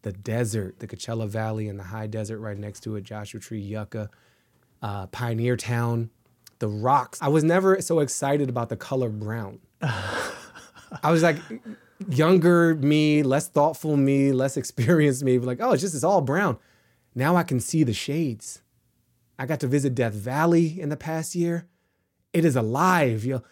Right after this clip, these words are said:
Speaker 1: And the, and, and then don't get me started on the ocean
Speaker 2: <laughs>
Speaker 1: and the surfing.
Speaker 2: Uh, so, I
Speaker 1: Right?
Speaker 2: mean,
Speaker 1: Like, I surfed with mad black people up in Topanga, this group called Color the Water. And it was just,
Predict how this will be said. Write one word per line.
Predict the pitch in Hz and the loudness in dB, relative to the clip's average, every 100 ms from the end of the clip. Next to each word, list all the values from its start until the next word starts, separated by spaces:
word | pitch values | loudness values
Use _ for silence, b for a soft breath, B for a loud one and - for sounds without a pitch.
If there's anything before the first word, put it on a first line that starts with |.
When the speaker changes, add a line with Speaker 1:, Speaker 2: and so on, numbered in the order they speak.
| b b b - | b b b -6
Speaker 1:
And | 151 147 139 | -2 -2 -2
the, | 135 139 175 | -6 -6 -8
and, | 127 143 | -6 -6
and | 156 185 | -4 -4
then | 190 | -4
don't | 214 226 | -4 -2
get | 254 | -2
me | 233 | -4
started | - 226 226 | -4 -2 -2
on | 226 | -2
the | 226 | 0
ocean | 233 262 - 101 - _ _ _ | 2 2 0 -6 -10 _ _ _
Speaker 2:
<laughs> | _ _ _ 170 | _ _ _ 2
Speaker 1:
and | 117 107 107 - 180 156 | 2 0 -4 0 2 2
the | |
surfing. | - 240 247 180 143 101 - - | 0 2 2 2 -2 -4 -8 -8
Speaker 2:
Uh, | 151 151 - B B B B B B | -2 -2 -4 B B B B B B
so, | 214 | 2
I | 220 | 6
Speaker 1:
Right? | 220 | 8
Speaker 2:
mean, | 220 214 | 8 6
Speaker 1:
Like, | 185 180 | 4 2
I | 180 226 | 2 0
surfed | 220 208 202 185 | 0 0 0 2
with | 160 | 2
mad | 170 202 202 | 4 4 4
black | 180 202 202 | 2 2 2
people | 185 170 160 | 2 2 2
up | 160 | 0
in | 160 | -2
Topanga, | 156 - 196 196 120 | -4 -4 0 2 0
this | 123 | -2
group | 165 156 | -4 -4
called | 143 131 | -4 -4
Color | - 165 165 | -4 -4 -2
the | 156 | -4
Water. | 151 202 190 120 107 b b b b b b _ - | -4 -4 -2 -4 -6 b b b b b b _ 0
And | 180 175 175 180 | 2 4 2 2
it | 240 | 2
was | 226 180 | 2 2
just, | 214 - | -2 -4